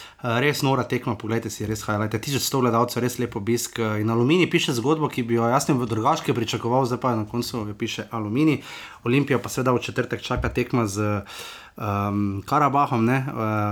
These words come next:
mislim, da je ob osmih, osem pa petnajst tekmo v Stožicah, prva povratna, potem v gosteh. Žiga, kaj pričakujemo?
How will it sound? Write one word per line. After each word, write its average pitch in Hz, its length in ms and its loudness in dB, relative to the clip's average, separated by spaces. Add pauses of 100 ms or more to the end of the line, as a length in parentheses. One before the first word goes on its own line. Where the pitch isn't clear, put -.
(280)
mislim, 104 300 -6
da 104 60 -2
je 101 60 -2
ob 98 140 -4
osmih, 123 300 -2
osem 117 240 -4
pa 113 80 0
petnajst 117 340 -2
tekmo 113 200 -4
v 95 60 -4
Stožicah, 123 500 2
prva 135 340 2
povratna, 107 500 -2
potem 110 280 -2
v 113 80 2
gosteh. 104 320 0
Žiga, 131 320 0 (280)
kaj 135 160 0
pričakujemo? 127 640 0